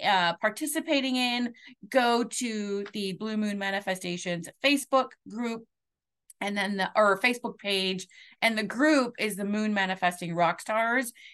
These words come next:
and I will put the links to those in, in the notes and things, you know, so you can find them. And that's what I'll be doing and trying and, and seeing how that works so that I can maybe get more, um, interaction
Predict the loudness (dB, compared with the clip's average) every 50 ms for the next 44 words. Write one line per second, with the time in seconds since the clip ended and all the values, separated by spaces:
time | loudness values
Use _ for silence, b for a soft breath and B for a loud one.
0 | B _ -2 0 0 2 2 2 2 0 -2 -2 -4 -6 -6 -6 -6 -6 -4 -4
1 | -4 -6 -6 -8 -10 -8 -6 -6 -4 -4 -4 -6 -6 -8 -8 -8 -6 -6 -4 -4
2 | -4 -6 -8 -10 -10 _ -6 -6 -4 -4 -4 -2 -2 -2 -2 -2 -4 -6 -10 -12
3 | -14 -8 _ -6 -4 -4 -4 -6 -6 -6 -6 -6 -6 -8 -8 -8 -8 -6 -4 -4
4 | -6 -6 -8 -8 -6 -6 -6 -6 -6 -6 -8 -6 -4 -2 -2 0 0 2 2 4
5 | 4 2 0 -6 B B B B B -2 0 0 2 4 4 2 2 2 2 2
6 | 2 2 0 0 -2 -2 -2 -2 -2 0 0 0 0 0 0 0 0 0 2 2
7 | 2 2 0 -2 -2 -4 -4 -4 -4 -6 -10 B B B _ 2 2 2 2 2
8 | 2 2 2 2 2 2 4 4 4 4 4 4 2 2 2 0 -2 -2 -4 -4
9 | -8 -12 -14 -14 -12 -8 -4 0 0 2 2 2 2 2 4 2 2 2 2 -2
10 | -4 -2 -4 -4 -4 -4 -4 -4 -4 -4 -6 B B -18 -14 -10 -10 -8 0 2
11 | 4 4 4 2 0 2 2 4 4 4 2 2 2 0 0 0 0 0 2 2
12 | 2 0 -2 -4 -6 -10 -12 -14 _ _ _ -6 0 2 2 4 4 2 2 4
13 | 2 2 2 0 0 0